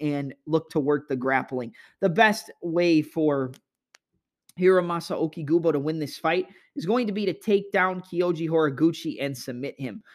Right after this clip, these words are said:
But Horiguchi is not easy to take down. You can't find full-on takedown statistics because he's competed in multiple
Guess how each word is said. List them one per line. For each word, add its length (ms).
But 100
Horiguchi 580
is 120
not 240
easy 220
to 80
take 320
down. 280
You 80
can't 320
find 440
full-on 600
takedown 480
statistics 680
because 260
he's 140
competed 360
in 100
multiple 600